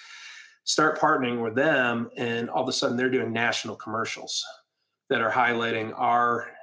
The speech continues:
athletes, our sport in an impactful way and spending and doubling down, right? So they're obviously spending resources with our team, but now they're spending it on a North American media buy. And, you know, when we think big,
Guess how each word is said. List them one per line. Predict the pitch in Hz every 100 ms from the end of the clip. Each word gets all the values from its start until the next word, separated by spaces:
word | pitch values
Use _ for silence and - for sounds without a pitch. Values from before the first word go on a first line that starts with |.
| - _ -
athletes, | 113 104 - 104 131 - - - -
our | - 113 113
sport | - - 117 101 95 - - - - 135
in | 117
an | 113 107
impactful | - 120 117 120 113
way | 110 110 110 117
and | 123
spending | - - 127 131 117 113 -
and | 120
doubling | 113 143 139 127
down, | 117 127 107 90
right? | 98 113 -
So | -
they're | 120 117
obviously | 135 131 127 - 117
spending | 110 120 117
resources | 107 110 - 117 107 101
with | 101
our | 98 92
team, | - 143 120
but | 120 135
now | 143
they're | 127
spending | - 123 113 107
it | 107
on | 107 107
a | 107 - - - _ -
North | 127 123 123
American | 117 113 101 104
media | 110 117 117 101
buy. | 69 55 - _ _ - - _ _ -
And, | 117 110 110 110 - _ 185 -
you | 156
know, | 120 113
when | 117
we | 113
think | - 156 123 110
big, | 147 135 85 -